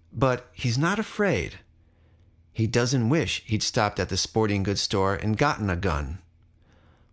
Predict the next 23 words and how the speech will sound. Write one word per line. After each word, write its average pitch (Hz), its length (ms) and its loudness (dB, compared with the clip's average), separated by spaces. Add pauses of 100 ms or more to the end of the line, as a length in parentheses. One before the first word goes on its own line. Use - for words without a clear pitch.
Wyndham 156 400 2
has 139 180 2
never 139 220 0
shot 135 360 0
a 104 100 0
gun 120 400 0
in 117 120 2
his 120 200 2
life. 110 560 0 (840)
If 95 240 0
he 90 120 0
did 196 320 0
shoot 226 280 0
someone, 226 560 0 (280)
even 156 380 2
a 104 100 0
post-apocalyptic 135 1400 0
punk 143 360 2 (260)
with - 200 -2
cannibalism 151 880 2
on 147 160 2
his 156 160 2
mind, 160 420 2